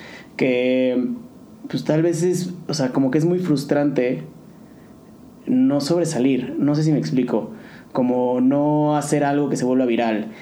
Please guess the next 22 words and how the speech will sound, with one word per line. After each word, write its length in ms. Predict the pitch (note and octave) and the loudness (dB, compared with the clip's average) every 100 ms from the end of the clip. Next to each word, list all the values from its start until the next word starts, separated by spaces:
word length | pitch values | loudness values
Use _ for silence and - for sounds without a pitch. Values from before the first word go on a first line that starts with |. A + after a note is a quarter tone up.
| - - | -10 -4
o 140 | A#2+ | 0
no 340 | B2 C3+ C#3+ | 2 2 2
hacer 280 | C#3+ C#3 C3 | 0 0 0
algo, 180 | C3 C3+ | 0 -2
porque 220 | C3+ D#3 | -2 0
es 40 | D#3 | 2
la 80 | |
única 300 | D#3+ D#3+ D#3 B2+ - - | 2 0 0 -4 -6 -2
forma 460 | D3 D3 C3+ B2 | 0 2 2 2
que 80 | A#2+ | 0
pensamos 580 | - A2 A2 B2 A2+ A2 | 0 0 0 0 0 0
que 120 | - | -2
es 120 | A#2 A2+ | -2 0
la, 320 | A2+ G#2+ - | 0 -2 -2
este, 640 | A2+ G2 - - G2 F#2+ E2 - - - - - - - | -4 -4 -6 -4 -2 0 -2 -6 -10 -20 -20 -20 -20 -6
que 80 | B2 | -2
es 60 | |
la 100 | A#2 | -2
forma 300 | A#2 A#2+ A#2 | -2 0 0
de 80 | A2+ | -2
sobresalir, 580 | A2+ A2 G2+ A2 A2 G2+ | -2 -2 -2 -2 0 0
¿no? 200 | G#2 | -2